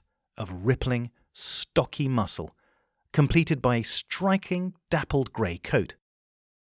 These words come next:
Mature early on at two, he raced nine times that season and was unbeaten throughout. Ranging between five and eight and a half furlongs, he mixed the styles up,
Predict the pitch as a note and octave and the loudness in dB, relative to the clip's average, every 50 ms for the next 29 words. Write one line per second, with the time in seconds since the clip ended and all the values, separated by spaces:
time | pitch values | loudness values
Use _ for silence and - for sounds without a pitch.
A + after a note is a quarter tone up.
0 | _ _ _ - D3 D#3 D3+ - - C#4+ D4+ C4 D3+ C3+ C3+ C3 B2 C3 E3+ F3 | _ _ _ 4 6 6 8 8 8 10 10 10 12 12 12 10 10 10 10 8
1 | A#2 E2 E2 - _ - - - A#3+ G3+ G2+ D2+ - _ _ _ _ _ _ _ | 6 4 0 -6 _ -4 -2 0 2 0 0 0 -4 _ _ _ _ _ _ _
2 | _ _ _ _ - - F3 D#3 D#3 F3+ F3 - - - C#3 C#3+ D3+ F3 F3 F#3+ | _ _ _ _ -2 2 4 6 6 6 6 4 2 2 2 2 2 2 4 4
3 | F#3+ E3+ - F3 G3+ F3+ C3 G2+ A2+ - - - - D#3 D3+ C3+ - F#2+ D#2+ - | 2 2 2 2 2 2 2 2 2 0 0 0 0 0 0 0 -2 -4 -6 -8
4 | _ _ _ _ _ _ _ _ - - C#3 C3 B2 A2 G2+ G2+ F#2 F#2 F#2 - | _ _ _ _ _ _ _ _ -2 2 4 4 6 6 4 2 2 0 4 4
5 | G#3+ G#3+ - - - E2+ D#2+ - - - - A2+ A2+ B2 A#2 F2 C#2+ - - _ | 4 4 4 2 -2 -4 -4 -6 -6 -2 0 2 4 4 2 0 -2 -8 -16 _
6 | _ _ _ _ _ _ _ _ _ _ _ _ _ _ - C#3 F3+ A3+ C4 B3+ | _ _ _ _ _ _ _ _ _ _ _ _ _ _ 2 6 8 8 8 8
7 | B3+ B3+ A#3 G3+ - - - B2 A2 G2 - - - A#2 G#2+ G#2+ A2+ C3 E3+ E3+ | 6 4 4 4 2 4 4 2 2 2 0 4 6 6 6 8 4 2 0 -2
8 | - - C#3+ A2 F2+ - - - C#3+ C3+ - B2 G#2+ F#2 E2+ A#2+ G#2 F#2 - - | -4 -6 -6 -6 -6 -2 2 4 4 4 4 2 0 0 0 0 -2 -2 -4 0
9 | - G#3 A#3 F#3+ A#2+ F2 E2+ D#2+ - - _ _ _ _ _ _ _ _ _ _ | 2 2 4 4 2 0 -2 -6 -8 -10 _ _ _ _ _ _ _ _ _ _
10 | - - F3 E3+ E3+ G#3 A3 - - - - A#3 - - - - F#2 F2+ G2+ G#2+ | 2 6 8 8 8 6 4 0 -2 0 0 0 0 2 0 0 0 0 -2 0
11 | C#3 E3 C3 - - | 2 2 2 0 -4